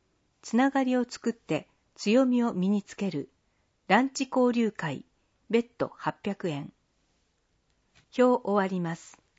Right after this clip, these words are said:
場所、男女共同参画センター多目的室一、二。対象、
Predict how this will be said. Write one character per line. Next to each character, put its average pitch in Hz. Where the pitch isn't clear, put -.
場 190
所、 226
男 277
女 220
共 240
同 247
参 240
画 233
セ -
ン 214
タ -
ー -
多 185
目 240
的 247
室 -
一、 208
二。 170
対 226
象、 208